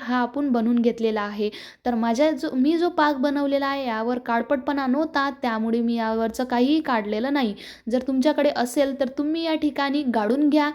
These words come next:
शक्यतो गाळून घ्या. दूध टाकलं तर लवकर खराब होतं, पण दूध बिलकुल टाकू नका. तर बघा, आपला पाकसुद्धा इथे झालेला आहे. त्यानंतर आपल्याला काय करायचं आहे, एक चम्मच वेलची पू-, पावडर टाकायचा आहे, विलायची पावडर. तर गॅस आता आपण पूर्णपणे बंद केलेला आहे.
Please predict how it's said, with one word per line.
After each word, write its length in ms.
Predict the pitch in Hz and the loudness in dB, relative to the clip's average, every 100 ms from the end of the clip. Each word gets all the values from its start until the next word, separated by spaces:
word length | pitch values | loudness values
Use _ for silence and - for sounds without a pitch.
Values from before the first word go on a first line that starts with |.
| - - - | -6 -20 -10
शक्यतो 440 | 254 247 302 311 | -6 -2 0 0
गाळून 380 | 262 226 233 294 | 2 2 2 4
घ्या. 220 | 294 294 | 4 2
दूध 260 | 269 226 269 - | 0 0 -2 -2
टाकलं 280 | 294 294 277 | -2 0 0
तर 60 | 277 | 0
लवकर 380 | 240 220 269 294 | 0 2 0 0
खराब 260 | 302 294 262 | 2 2 0
होतं, 240 | 262 277 | -2 -2
पण 280 | 269 262 226 | -2 0 0
दूध 160 | 247 | 0
बिलकुल 400 | 254 233 233 269 | 0 0 0 -2
टाकू 300 | 262 226 220 | 0 -2 0
नका. 320 | 233 202 185 180 - - - | 0 0 -4 -6 -10 -12 -4
तर 100 | 233 | 0
बघा, 300 | 226 233 302 359 - - | 0 2 0 -2 -10 -10
आपला 260 | 220 247 | 0 2
पाकसुद्धा 580 | 254 277 349 - 320 349 | 4 2 2 0 0 2
इथे 260 | 349 339 330 | 2 2 0
झालेला 440 | 240 220 240 285 | 0 0 0 2
आहे. 360 | 302 294 311 311 - | 0 0 -2 -4 -6
त्यानंतर 420 | 247 233 285 302 | -4 -2 0 0
आपल्याला 340 | 320 320 320 320 | 0 2 2 2
काय 240 | 320 262 | 0 0
करायचं 440 | 247 247 240 240 254 | 2 2 2 2 0
आहे, 200 | 233 233 | 0 -2
एक 260 | - 330 | -2 -4
चम्मच 380 | - 285 285 294 | -2 -2 -2 0
वेलची 280 | 269 247 294 | 0 0 -2
पू-, 180 | 254 254 | -6 -4
पावडर 380 | 240 226 233 | 0 0 0
टाकायचा 480 | 226 214 214 208 214 | 0 -2 -2 -2 -2
आहे, 180 | 208 214 | -2 -2
विलायची 380 | 220 226 220 233 | 0 0 0 -2
पावडर. 340 | 208 196 190 185 - - - | -2 0 -2 -4 -12 -20 -6
तर 120 | 262 - - 226 | -4 -2 -2 0
गॅस 220 | 262 302 | 2 2
आता 180 | 339 330 | 0 0
आपण 240 | 311 320 311 | 0 2 0
पूर्णपणे 520 | 254 233 294 320 330 | 2 2 4 4 2
बंद 360 | 240 220 214 | 2 0 2
केलेला 400 | 277 302 302 302 | 2 2 2 2
आहे. 280 | 302 269 294 | 0 0 -2